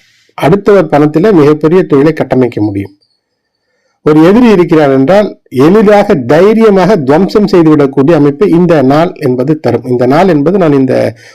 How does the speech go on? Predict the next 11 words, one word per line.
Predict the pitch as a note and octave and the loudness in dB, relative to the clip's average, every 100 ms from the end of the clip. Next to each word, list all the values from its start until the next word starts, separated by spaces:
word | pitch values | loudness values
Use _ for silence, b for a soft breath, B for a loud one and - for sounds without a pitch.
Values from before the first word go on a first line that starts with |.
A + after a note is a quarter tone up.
| B | B
வாரத்தை | B2+ D#3 E3 D#3 | 0 2 2 -2
சொல்கிறேன். | C3+ B2 B2 D3+ F#3+ | -2 -2 0 2 2
ஜனவரி | C3 D#3 F3+ D#3+ | 0 2 2 2
மாத | C3+ B2 A2+ | 0 0 -2
துவக்கம் | - F#3 F3+ E3+ | 0 0 0 -2
இப்படி | C#3 C3 B2+ | -2 -2 -2
அமைகிறது. | A#2+ C3+ D3+ C3 A#2 D3 A#3 B B B B | 0 2 2 0 0 0 0 B B B B
அது | B2+ | 0
மட்டுமல்ல, | C3+ C3+ F3+ E3 F3+ | 0 0 0 2 2
ஜனவரி | D3 D#3 E3 D#3 | 0 2 2 2
ஒன்று, | D3 D#3+ E3+ | 2 2 2